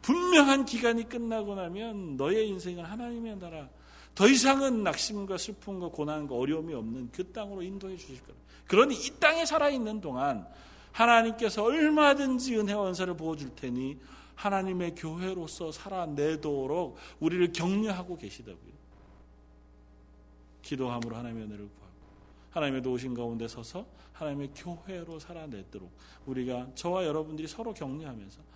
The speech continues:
그렇게 은혜를 나누면서 하나님의 도우심을 구하면서 살아갈 수 있게 되어지길 바랍니다. 그렇게 할 때 우리 생명책에 기록되어진 대로 하나님의 나라에 가서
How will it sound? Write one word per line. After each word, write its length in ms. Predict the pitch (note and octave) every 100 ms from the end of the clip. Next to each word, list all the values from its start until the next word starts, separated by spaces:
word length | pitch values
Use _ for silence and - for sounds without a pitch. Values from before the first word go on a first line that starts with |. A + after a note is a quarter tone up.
| - -
그렇게 320 | F#3 F#3 G3
은혜를 360 | G3 A3+ A#3 B3
나누면서 520 | E3 A#2 A2+ A2+ A#2+
하나님의 280 | D3+ E3 D#3
도우심을 460 | F3+ G3 A#3 G#3 D3+
구하면서 540 | B2 G#2 G2 A2 C#3+ - - -
살아갈 560 | - - F3+ F#3 D#3 A#2+
수 140 | -
있게 240 | B2+ - C3
되어지길 380 | A2+ G#2+ - B1
바랍니다. 240 | - - - - - - - -
그렇게 320 | - A#2+ B2 E3+
할 220 | C#3+ -
때 320 | G2+ A2 C3 - - - -
우리 220 | C3+ C#3
생명책에 580 | C#3 E3+ D3+ C#3+ C#3+ C3
기록되어진 680 | A#2+ B2+ A#2+ B2 A2+ A2+ G#2+
대로 140 | A2+
하나님의 440 | C3 D#3+ D3+ D3 C#3
나라에 440 | B2+ A#2+ A#2+ A#2+
가서 280 | G2+ F2